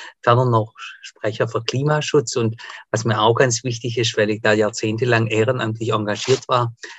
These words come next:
sportpolitischer Sprecher meiner Fraktion. Ich denke, noch bin ich zumindest auf zehn Kilometer der Schnellste. Früher war ich mal,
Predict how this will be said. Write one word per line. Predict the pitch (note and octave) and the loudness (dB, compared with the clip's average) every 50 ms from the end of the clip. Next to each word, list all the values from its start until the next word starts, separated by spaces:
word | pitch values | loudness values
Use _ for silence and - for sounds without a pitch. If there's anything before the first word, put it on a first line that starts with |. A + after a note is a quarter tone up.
| - - | -18 -14
sportpolitischer | - - - C3 B2+ - - D#3 C#3+ C#3 C#3 C3+ A#2 - - G#2+ | -14 0 2 2 2 2 2 2 2 4 2 0 0 0 -2 -6
Sprecher | - - - A#2+ A#2+ A#2 E3+ D#3+ | -8 -2 0 2 2 2 2 2
meiner | D#3 D3+ D3+ D#3 | 2 2 2 0
Fraktion. | D3+ - - C#3+ - - - - D3+ C#3 C#3 C#3 C3 A#2+ A#2 - - _ - - - - _ _ | 0 -2 -2 -2 -2 -4 0 2 4 4 4 2 0 -2 -6 -10 -18 _ -20 -20 -20 -20 _ _
Ich | _ _ | _ _
denke, | - A2+ A2+ A#2+ B2 | 0 0 0 2 2
noch | B2 A#2+ A#2 | 2 2 2
bin | - C3+ B2+ | 2 0 0
ich | B2+ A#2 A#2 - - | 0 -2 -4 -6 -4
zumindest | - B2 B2 B2 B2 B2 A#2 - | 0 0 2 2 2 2 2 2
auf | A#2 A2+ - | 2 0 2
zehn | - C3+ B2+ B2 A#2 | 2 2 2 2 0
Kilometer | - B2+ C3 B2+ C3 B2 A#2+ A#2 A#2 | 0 0 0 2 2 4 4 4 4
der | A2+ A#2+ A2+ | 4 2 2
Schnellste. | A#2 C3 A2+ A2+ C3 - - - D3+ C3+ A#2+ | 2 0 0 0 0 0 2 4 4 4 6
Früher | - - - A#2+ B2 B2 | 6 6 6 6 4 4
war | B2 A#2 A#2+ B2 | 4 4 4 2
ich | A#2 - | 4 4
mal, | B2 B2 A#2 A#2 | 2 2 2 -2